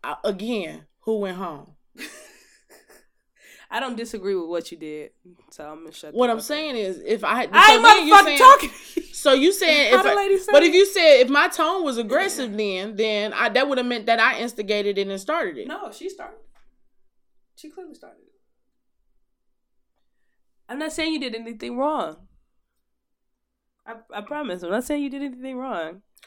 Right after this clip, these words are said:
Speaker 1: No, I'm not saying you said, did, said I did something wrong. I'm trying to understand what you mean, that's all.
Speaker 2: Oh, what I mean is that you have an aggressive, a natural aggressive tone.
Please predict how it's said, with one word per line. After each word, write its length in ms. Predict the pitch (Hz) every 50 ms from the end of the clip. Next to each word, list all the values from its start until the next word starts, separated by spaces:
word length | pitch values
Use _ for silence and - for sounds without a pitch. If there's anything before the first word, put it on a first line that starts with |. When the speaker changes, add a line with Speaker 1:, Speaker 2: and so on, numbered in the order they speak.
| _ _ _
Speaker 1:
No, 200 | 226 311 370 339
I'm 160 | - 302 359
not 140 | 381 339 320
saying 200 | - 349 370 349
you 100 | 302 285
said, 300 | - - 233 202 185 180
did, 320 | 196 208 196 185 139 -
said 220 | - - 220 208 196
I 80 | 180
did 160 | 180 180 175
something 260 | 170 - 170 156 156 170
wrong. 140 | 226 226 180
I'm 60 | 202
trying 160 | 208 254 208
to 40 | -
understand 360 | - 196 180 165 - 190 175
what 120 | 151 147 -
you 40 | 156
mean, 180 | 156 143 135 135
that's 180 | 135 139 -
all. 200 | 139 131 - 156 _ _ _ _ _ _ _ _ _ _ _ _ _ _ _ _ _
Speaker 2:
Oh, 340 | - 175 165 - - 151 151 _ _
what 220 | - 190 202 202
I 100 | 214 214
mean 240 | 208 214 202 202 190
is 120 | 180 175 175
that 160 | 180 180 -
you 60 | 175
have 140 | 175 160 151
an 60 | 151
aggressive, 440 | 156 160 _ 175 160 156 - - 165
a 60 | 165
natural 360 | 175 165 165 175 - 180 160
aggressive 380 | 160 - 147 147 - - 160 156
tone. 320 | - - 101 98 98 190